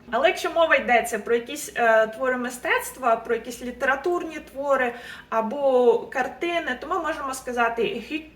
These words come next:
created many great works». Е, тобто в даному випадку ми кажемо робота не в плані робота, а робота в плані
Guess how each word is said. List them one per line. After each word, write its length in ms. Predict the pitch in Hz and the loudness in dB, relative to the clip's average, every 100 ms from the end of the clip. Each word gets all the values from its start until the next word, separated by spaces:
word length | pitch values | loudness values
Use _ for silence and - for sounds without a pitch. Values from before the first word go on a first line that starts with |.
| - | -10
created 600 | 247 254 262 240 233 - | -4 0 0 0 -2 -2
many 480 | 214 214 226 226 185 | -2 -2 -2 -2 -2
great 480 | 208 202 202 - 196 | 2 6 6 2 0
works». 520 | 214 151 - - - - - - - | 2 2 -2 -8 -14 -16 -16 -12 0
Е, 180 | 240 240 | 2 2
тобто 240 | 285 285 | -2 -4
в 80 | 269 | -4
даному 480 | 220 277 370 370 349 | 0 0 0 -2 -2
випадку 580 | 330 320 302 294 - 247 | -4 0 2 2 -2 -6
ми 420 | 240 262 247 233 - | -4 -4 -4 -6 0
кажемо 500 | 247 247 240 233 240 | 0 0 -2 0 0
робота 640 | 247 247 247 240 214 208 | 0 0 -2 -2 -4 -2
не 100 | 202 | -4
в 40 | 196 | -6
плані 360 | - 403 427 | 6 6 6
робота, 720 | 440 392 359 339 349 294 254 - | 4 2 2 0 0 0 0 0
а 400 | 240 233 226 220 | 0 4 4 4
робота 420 | 220 214 320 269 | 2 0 0 0
в 180 | 240 - | -4 -4
плані 480 | 240 240 240 233 | -2 0 0 -2